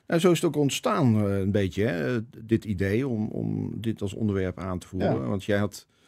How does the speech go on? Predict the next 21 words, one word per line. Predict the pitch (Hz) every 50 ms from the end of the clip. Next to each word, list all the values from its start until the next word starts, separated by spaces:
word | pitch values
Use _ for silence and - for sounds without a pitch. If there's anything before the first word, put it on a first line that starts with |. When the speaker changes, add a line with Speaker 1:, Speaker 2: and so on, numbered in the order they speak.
| _ - _ _ _ _ _ _
Speaker 1:
je | - 120
had | 120 110
mij | 120 113 107
gezien | 117 110 - 123 123 117 113
in | 98 107 107 107 101
die, | 98 101 101 101 98 101 101 101 98 98
eh, | 98 95 - - - -
<laughs> | 107 110 - 117 113
in | 117
die | 107 107 104
eerste | 117 120 113 110 - - - 110 104 101 98 - _ _ _ _ _ _ _
fameuze | _ - 117 117 131 139 139 135 120 123 123
aflevering, | - 120 110 117 117 113 110 107 101 107 107 104 101 104 101 98
eh, | 98 101 98 98 95 95 95 95 95 95 95 -
van, | - - 104 - -
eh, | 101 - 73 - - - -
althans | - 101 - 95 95 92
mijn, | 98 98 95 98 95 95
mijn | 92 92 95 90
eerste | - 101 104 101 - - -
optreden | - 95 92 - - - 127 113 104 107 104 98